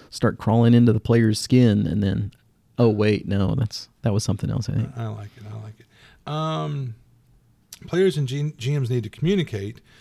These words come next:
Speaker 2: though we can keep things, uh,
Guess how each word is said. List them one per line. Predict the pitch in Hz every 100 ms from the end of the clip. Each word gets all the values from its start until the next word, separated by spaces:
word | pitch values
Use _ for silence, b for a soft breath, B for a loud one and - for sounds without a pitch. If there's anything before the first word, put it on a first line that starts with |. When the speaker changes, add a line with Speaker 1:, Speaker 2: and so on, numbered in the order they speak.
| b
Speaker 2:
though | 107 131 127
we | 113 127 139
can | - 123 110 107 107 _ _ _ _ _ _
keep | - 170 -
things, | 147 131 113 101
uh, | 120 110